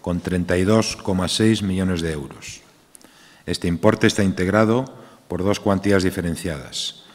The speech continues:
Por un lado, el importe de la anualidad del contrato de obra, de acuerdo con el programa de trabajo establecido, veintiuno coma seis millones de euros, y por otro, el importe adicional,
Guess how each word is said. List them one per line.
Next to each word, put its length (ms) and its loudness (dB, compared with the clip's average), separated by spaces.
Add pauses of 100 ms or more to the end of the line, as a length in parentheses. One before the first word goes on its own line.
(240)
Por 140 -4
un 100 0
lado, 240 6
el 60 6
importe 480 0
de 80 2
la 80 2
anualidad 540 2 (240)
del 200 -6
contrato 520 -4
de 100 0
obra, 380 0 (440)
de 120 -8
acuerdo 340 0
con 140 0
el 60 -4
programa 380 -4
de 80 -4
trabajo 440 -4
establecido, 760 -6 (560)
veintiuno 560 0
coma 260 0
seis 340 0
millones 360 -6
de 80 -8
euros, 500 -4 (640)
y 100 -6
por 180 0
otro, 380 4
el 140 -2
importe 440 2
adicional, 680 2